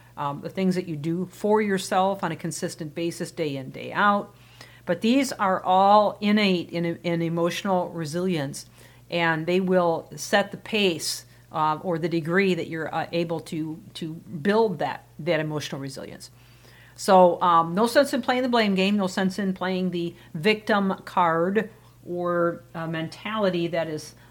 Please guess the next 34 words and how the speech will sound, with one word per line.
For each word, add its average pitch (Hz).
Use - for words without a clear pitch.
um, 147
gonna 185
hold 220
you 190
back. 165
If 180
you're 185
looking 220
for 226
excuses, 190
then 180
you're 175
on 202
the 185
wrong 180
podcast. 185
Um, 156
the 170
one 202
thing 214
that, 196
that 180
you 185
need 190
to 202
know 185
with 175
all 233
of 202
the 175
podcasts 160
that 165
I 151
share 147